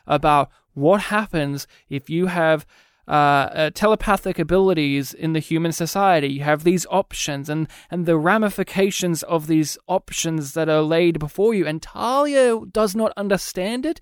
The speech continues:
because she was never given the choice. And that also ties in a lot with Londo in the episode. See, he feels like he doesn't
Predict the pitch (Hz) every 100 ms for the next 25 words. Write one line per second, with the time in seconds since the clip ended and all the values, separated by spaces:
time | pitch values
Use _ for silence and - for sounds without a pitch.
0 | - - - 226 - 220 233 233 233 208
1 | 185 202 190 170 - - 285 208 - -
2 | - - _ _ _ - 214 240 254 262
3 | 233 233 220 208 214 208 - _ - 190
4 | 202 208 202 196 170 165 175 214 233 208
5 | 175 160 151 151 143 147 139 160 - -
6 | - 254 - 190 147 139 143 139 147 139
7 | 165 165 151